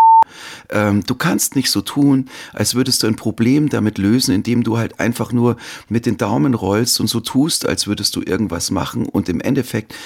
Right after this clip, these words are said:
einfach die Dinge nur vertagst. Wir müssen verantwortlich sein. Wir dürfen keine Feiglinge und keine A-, sein. Wir dürfen keine,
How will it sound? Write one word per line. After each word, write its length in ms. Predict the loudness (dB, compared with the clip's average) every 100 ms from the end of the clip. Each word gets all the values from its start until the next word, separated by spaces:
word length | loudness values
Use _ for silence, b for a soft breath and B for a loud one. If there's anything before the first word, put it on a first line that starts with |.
| B
einfach 300 | -6 -4 -6
die 120 | -8
Dinge 240 | -4 0 2
nur 140 | 0
vertagst. 600 | -2 -10 -8 -8 -8 -14 B B -2
Wir 100 | 2
müssen 260 | 2 0
verantwortlich 680 | -2 -4 -4 -4 -8 -6 -8
sein. 240 | -4 -6 B B
Wir 100 | -6
dürfen 300 | -2 -2 -2
keine 220 | -2 -2 -2
Feiglinge 560 | -4 -6 -4 -6 -6
und 180 | -6 -8
keine 240 | -6 -2
A-, 600 | 4 6 8 8 8 8 6
sein. 260 | 0 -6
Wir 60 | -6
dürfen 320 | -8 -8 -8
keine, 340 | -4 -2 -2